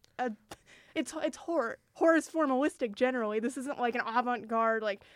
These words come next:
cin-, cinema verite, like, shooting, like, you know,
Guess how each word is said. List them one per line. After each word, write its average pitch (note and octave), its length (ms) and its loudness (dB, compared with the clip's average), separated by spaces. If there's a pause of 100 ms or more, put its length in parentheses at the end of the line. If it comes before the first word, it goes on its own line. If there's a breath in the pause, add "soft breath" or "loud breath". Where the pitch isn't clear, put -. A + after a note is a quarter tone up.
(140 soft breath)
cin-, B3 440 4
cinema A#3+ 360 2
verite, A3 600 0
like, G3 220 -4 (220 soft breath)
shooting, A3 680 0
like, G#3 180 -8 (720)
you A#3+ 100 -2
know, G3+ 380 -2